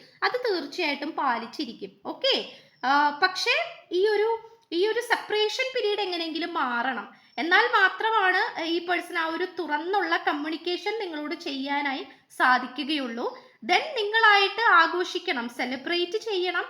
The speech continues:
നിങ്ങളുടെ കൂടെ ഇഴുകിച്ചേർന്ന് ജീവിക്കണം, ഒരു കമ്മിറ്റ്മെന്റ് തരണം. ആ, ഈ വ്യക്തിയുടെ സ്വപ്നങ്ങളെല്ലാം പൂവണിയണം എന്നുള്ള ഒരു ട്രൂ ഇന്റൻഷനോട് കൂടി, അതായത് യഥാർത്ഥ ഉദ്ദേശത്തോടു കൂടിയാണ് ഈ പേഴ്സൺ നടക്കുന്നത്. അപ്പൊ നമുക്കിവിടെ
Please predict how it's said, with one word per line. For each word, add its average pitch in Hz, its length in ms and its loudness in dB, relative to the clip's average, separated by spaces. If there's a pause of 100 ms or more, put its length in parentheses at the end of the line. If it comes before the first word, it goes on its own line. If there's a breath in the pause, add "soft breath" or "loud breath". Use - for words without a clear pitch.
(300 loud breath)
നിങ്ങളുടെ 339 420 0
കൂടെ 359 800 -2
ഇഴുകിച്ചേർന്ന് 359 840 -2
ജീവിക്കണം, 302 720 -6 (300 loud breath)
ഒരു - 160 -4
കമ്മിറ്റ്മെന്റ് 349 760 0
തരണം. 302 520 0 (220 loud breath)
ആ, 233 80 0 (200)
ഈ 370 120 4
വ്യക്തിയുടെ 359 400 -4
സ്വപ്നങ്ങളെല്ലാം 330 760 -2 (120)
പൂവണിയണം 320 640 -2 (180)
എന്നുള്ള 370 420 0 (220)
ഒരു 339 140 0 (200)
ട്രൂ 381 180 0 (600 loud breath)
ഇന്റൻഷനോട് 427 800 -2
കൂടി, 311 220 0 (120)
അതായത് 320 300 -4
യഥാർത്ഥ 349 480 0 (560)
ഉദ്ദേശത്തോടു 381 760 -2
കൂടിയാണ് 359 360 0
ഈ - 80 -10
പേഴ്സൺ 302 360 -4
നടക്കുന്നത്. 247 540 -6 (380 loud breath)
അപ്പൊ - 180 -6
നമുക്കിവിടെ 403 380 0